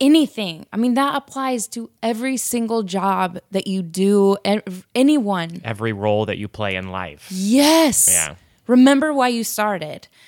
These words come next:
Speaker 1: And there has to be something that was, nobody's here by accident. Like, there is something within us that we started for a reason.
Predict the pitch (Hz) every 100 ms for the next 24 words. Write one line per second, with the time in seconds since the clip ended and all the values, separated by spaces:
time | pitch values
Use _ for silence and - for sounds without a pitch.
0 | _ _ _ 202 226 240 214 233 247 -
1 | 254 262 247 - 233 202 240 226 208 190
2 | 202 180 185 214 226 269 269 - 254 214
3 | 196 190 - - 202 185 175 196 190 180
4 | - - - _ _ 202 208 208 - -
5 | 233 226 254 247 226 - 202 202 185 -
6 | - - 185 185 - _ _ _ _ _
7 | _ - 180 214 220 - 233 240 247 202
8 | - 202 175 190 180 156 143 170